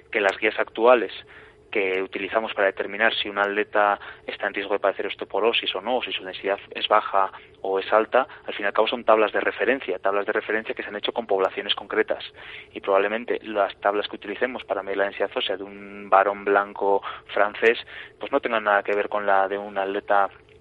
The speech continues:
de la zona del Valle del Rift en Kenia, porque la antropometría es simi-, es diferente, la etnicidad es diferente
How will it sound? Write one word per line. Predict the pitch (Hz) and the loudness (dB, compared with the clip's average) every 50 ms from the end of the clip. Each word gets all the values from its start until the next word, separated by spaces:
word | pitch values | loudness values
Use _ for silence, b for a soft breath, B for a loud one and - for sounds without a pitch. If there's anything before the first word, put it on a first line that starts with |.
| _ _ - - _ _ - - | _ _ -20 -20 _ _ -10 -2
de | 113 107 | 2 4
la | 104 104 98 | 6 6 6
zona | - 117 113 107 104 | 4 2 0 0 0
del | 101 101 101 | 0 2 4
Valle | 104 104 104 101 | 4 4 4 4
del | 101 98 95 | 0 -2 -2
Rift | - 107 - - - | -4 -4 -6 -6 -10
en | 104 98 | -6 -2
Kenia, | - 120 123 113 98 - | 0 0 2 0 -2 -4
porque | - 107 - 110 | -4 -2 0 0
la | 113 | -2
antropometría | 113 - 110 - 113 117 123 - - 131 | -2 -2 -4 -2 -2 -2 -4 -4 -2 -2
es | 113 - | -2 -2
simi-, | - 101 101 101 - | -6 -12 -12 -10 -10
es | 117 107 | -8 -8
diferente, | 110 104 - 107 123 135 127 - 110 | -8 -6 -2 -2 -2 -2 -2 -2 -2
la | 101 101 | -2 -2
etnicidad | - 104 104 92 - 107 110 117 - 107 | -2 -4 -10 -10 -2 0 0 0 0 -2
es | 98 | -6
diferente | 104 98 - - 104 127 135 123 - 104 107 | -10 -8 -4 -4 -2 -2 -4 -4 -4 -6 -6